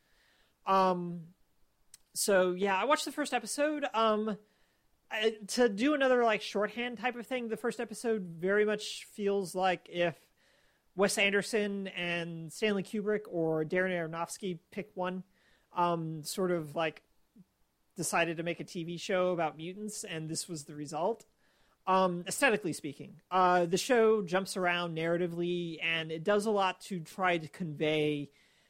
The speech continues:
uh, Dan Stevens' character's, uh, perception of things. And there's, it, a lot of it feels very tailored, uh, and <sighs> I,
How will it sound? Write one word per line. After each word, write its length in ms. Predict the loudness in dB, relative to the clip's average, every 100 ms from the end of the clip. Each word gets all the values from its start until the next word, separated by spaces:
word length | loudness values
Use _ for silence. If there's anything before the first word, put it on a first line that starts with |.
| _
uh, 220 | 0 2 4
Dan 260 | 2 2
Stevens' 500 | 0 -4 -4 -8 -10
character's, 1080 | -6 -2 0 -2 -4 -4 -2 -4 -6 -12 -16 -6
uh, 580 | 0 2 2 2 0 -4 -8 _ -4
perception 580 | -4 0 -2 -2 -8
of 80 | -10
things. 560 | -12 -12 -14 -20 -20 -20 _ _ _ _ _
And 640 | 0 2 4 2 0 -2 -6 -8 -8
there's, 840 | 4 6 8 6 4 0 -4 -10 -16 _ _ _ _ _ _ _ -6
it, 200 | -6 -6 _ 4
a 80 | 8
lot 200 | 8 8
of 140 | 2
it 80 | 0
feels 200 | 0 2
very 240 | 0 -2
tailored, 600 | -4 -2 0 0 0 -4 -10 _ _ _
uh, 420 | 2 4 6 4 2 -4 -16 _ _ _ _ -4
and 640 | -2 0 -2 -4 -6 -8 -14 _ _ _ _ _ _ _ _ _ _
<sighs> 920 | -20 -20 -20 -20 -20 _ _ _ _ -2
I, 160 | -2